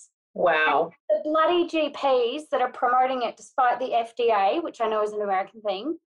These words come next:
Speaker 2: saying
Speaker 1: Mm-hmm.
Speaker 2: that it's a waste of freaking time.
Speaker 1: Oh.
Speaker 2: Yeah.
Speaker 1: This is a polite,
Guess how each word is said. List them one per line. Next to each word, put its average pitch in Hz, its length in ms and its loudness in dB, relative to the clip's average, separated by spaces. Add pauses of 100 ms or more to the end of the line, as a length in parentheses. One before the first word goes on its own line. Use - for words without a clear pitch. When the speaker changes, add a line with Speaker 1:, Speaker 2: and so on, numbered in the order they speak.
Speaker 2:
saying 240 280 2
Speaker 1:
Mm-hmm. 196 100 0
Speaker 2:
that 226 100 0
it's - 240 -8
a 208 60 -10
waste 208 360 0
of 190 100 -12 (180)
freaking 190 320 -6
time. 165 360 -6 (240)
Speaker 1:
Oh. 196 420 2 (1300)
Speaker 2:
Yeah. 240 180 0 (1400)
Speaker 1:
This 220 180 -2
is 233 160 2
a 214 80 2
polite, 208 640 2